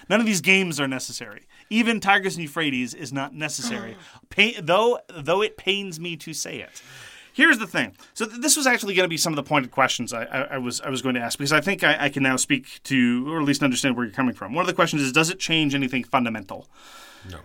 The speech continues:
Speaker 1: Which it absolutely doesn't. I agree. Will it change anyone's mind about the base game?
Speaker 2: No.
Speaker 1: I agree. It wouldn't ch-, if you don't like Feast for Odin,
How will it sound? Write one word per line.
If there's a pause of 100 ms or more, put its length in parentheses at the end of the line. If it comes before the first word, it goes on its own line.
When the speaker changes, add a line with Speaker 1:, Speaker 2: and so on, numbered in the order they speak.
(160)
Speaker 1:
Which
it
absolutely
doesn't.
I
agree. (420)
Will
it
change
anyone's
mind
about
the
base
game? (240)
Speaker 2:
No. (200)
Speaker 1:
I
agree.
It
wouldn't
ch-,
if
you
don't
like
Feast
for
Odin,